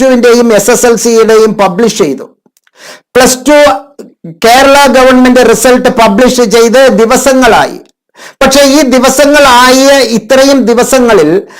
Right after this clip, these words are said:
ഏത് കോഴ്സ് ഇനി ചെയ്യണം എന്നുള്ള തീക്ഷ്ണമായ ആഗ്രഹത്തിലാണ് താങ്കൾ ഉള്ളത് എന്ന് എനിക്ക് നന്നായി അറിയാം.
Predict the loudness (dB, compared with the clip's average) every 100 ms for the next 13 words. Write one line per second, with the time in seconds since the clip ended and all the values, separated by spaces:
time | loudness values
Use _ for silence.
0 | -12 -2 2 2 2 0 0 2 2 2
1 | 0 0 0 0 -2 0 0 2 0 0
2 | 0 2 0 0 0 0 0 0 2 2
3 | 2 2 0 0 0 0 2 0 0 0
4 | 0 0 0 0 0 0 2 0 2 2
5 | 2 2 0 0 -2 -2 -2 0 0 2
6 | 2 0 -4 -8